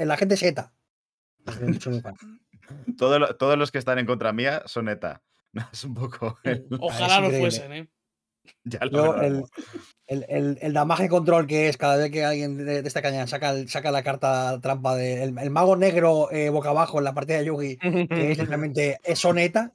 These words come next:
Speaker 1: yo es, lo disfruto muchísimo, de verdad.
Speaker 4: Sí.
Speaker 2: Si no, como vasco, la verdad es que es, es, eh,
Speaker 1: Una cosa
Speaker 2: está muy
Speaker 1: muy
Speaker 2: bien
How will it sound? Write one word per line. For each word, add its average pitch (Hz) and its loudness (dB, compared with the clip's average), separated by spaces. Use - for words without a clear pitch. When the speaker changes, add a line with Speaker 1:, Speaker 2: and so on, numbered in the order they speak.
Speaker 1:
yo 160 2
es, 160 -4
lo 147 -2
disfruto 147 -4
muchísimo, 127 -6
de 123 -8
verdad. 131 -4
Speaker 4:
Sí. 135 -6
Speaker 2:
Si 135 0
no, 135 2
como 135 2
vasco, 135 2
la 139 4
verdad 127 2
es - -12
que 143 -2
es, 131 -6
es, 123 -6
eh, 120 0
Speaker 1:
Una 113 -4
cosa 123 -4
Speaker 2:
está 127 0
muy 147 0
Speaker 1:
muy - 0
Speaker 2:
bien 143 -2